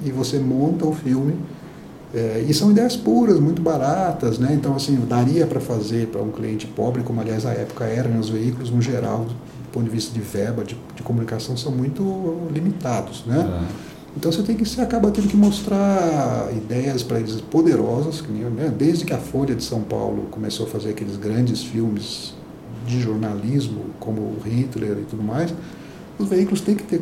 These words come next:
Speaker 1: peças contundentes, né? Se espera isso dos con-, dos veículos de comunicação, ou pelo menos esperar.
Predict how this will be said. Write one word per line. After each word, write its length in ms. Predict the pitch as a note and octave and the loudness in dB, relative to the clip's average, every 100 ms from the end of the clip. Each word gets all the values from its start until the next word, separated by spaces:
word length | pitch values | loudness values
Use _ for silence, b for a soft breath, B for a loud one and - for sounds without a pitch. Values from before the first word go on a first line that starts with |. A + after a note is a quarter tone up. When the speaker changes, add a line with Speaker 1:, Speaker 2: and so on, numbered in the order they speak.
| - | 0
Speaker 1:
peças 300 | C3+ A#2 B2 | 0 0 -2
contundentes, 920 | - A#2+ D#3+ C#3+ A#2 C3+ B2+ A#2+ A2+ | -2 -2 0 4 6 6 6 4 2
né? 120 | A2 B2+ | 0 0
Se 100 | - | -2
espera 420 | - - E3 E3 | -4 2 4 6
isso 220 | A2+ G#2+ | 4 2
dos 240 | A2+ G#2+ - | -2 -4 -4
con-, 160 | A#2 A2 | -4 -4
dos 160 | G#2+ G#2+ | -4 0
veículos 320 | A#2 A2 G#2+ | 0 0 -2
de 80 | G#2+ | -4
comunicação, 540 | A2 A2+ G#2+ G2+ A2 | -2 -2 -2 -6 -4
ou 60 | G#2 | -4
pelo 160 | A2 A2 | -2 -2
menos 180 | A2+ A2+ | -2 -4
esperar. 360 | - B2 G#2 | -4 -2 -2